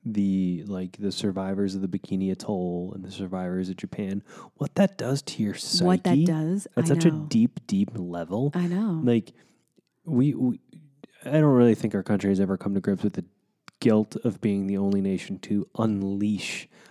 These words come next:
Speaker 1: a nuclear weapon and thermonuclear
Speaker 2: Yeah.
Speaker 1: weapons, um, near or around other human beings. But, um, well,
Speaker 2: But
Speaker 1: I mean,
Speaker 2: what
Speaker 1: in
Speaker 2: that
Speaker 1: the, yeah,
Speaker 2: does
Speaker 1: what
Speaker 2: to
Speaker 1: that does to
Speaker 2: you.
Speaker 1: the psychology of a country and a people
Speaker 2: Yeah.
Speaker 1: that have been nuked.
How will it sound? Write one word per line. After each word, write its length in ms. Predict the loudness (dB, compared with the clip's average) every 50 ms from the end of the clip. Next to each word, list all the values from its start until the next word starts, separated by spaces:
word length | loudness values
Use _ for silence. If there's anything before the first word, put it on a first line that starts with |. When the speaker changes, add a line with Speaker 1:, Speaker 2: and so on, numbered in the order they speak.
| -16 _ -4
Speaker 1:
a 80 | -2
nuclear 500 | 0 2 2 0 0 0 0 0 2 2
weapon 380 | 2 2 0 0 -2 -4 -4 -4
and 160 | -6 -6 0
thermonuclear 560 | 2 2 4 4 4 4 2 0 0 -2 0
Speaker 2:
Yeah. 140 | 2 2 2
Speaker 1:
weapons, 420 | 2 0 0 0 0 -2 -2 -4 -4 -4
um, 400 | -2 -2 0 -2 -2 -4 -8 -10 _ -20 _ _ -20 -20 -20 _ _ -4
near 260 | -2 2 2 2 4
or 120 | 4 4
around 320 | 4 4 4 2 2 2 2
other 100 | 2 2
human 240 | 0 0 0 0
beings. 380 | 2 2 2 4 4 2 2 0
But, 240 | 0 0 0 2 2
um, 340 | 0 0 -2 -4 -6 -10 -4 0
well, 160 | 0 0 2
Speaker 2:
But 80 | 4 4
Speaker 1:
I 20 |
mean, 80 | 4 4
Speaker 2:
what 120 | 4 4
Speaker 1:
in 60 | 4 2
Speaker 2:
that 160 | 2 2 0 -2 -6 -14 _ -4
Speaker 1:
the, 80 | 0 2
yeah, 60 | 4 4 4
Speaker 2:
does 160 | 2 0 0 0
Speaker 1:
what 120 | -2 0
Speaker 2:
to 80 | 0 0
Speaker 1:
that 100 | 0 2
does 140 | 2 0 0
to 40 | 0
Speaker 2:
you. 40 | -4
Speaker 1:
the 40 | -4
psychology 480 | -2 -2 -2 -2 0 0 0 2 2 0
of 80 | 0
a 40 | -2 -6
country 500 | -4 -2 0 0 0 0 0 0 0 0
and 80 | 0
a 40 | -2
people 500 | -4 -2 -2 -2 -2 0 -2 -2 -2 -2
Speaker 2:
Yeah. 320 | -2 -2 -2 -2 -2 -2 0
Speaker 1:
that 80 | 0
have 220 | -2 -2 -4 -2 0
been 340 | 2 2 2 2 2 2 2
nuked. 440 | 2 2 2 2 -2 -10 -18 -18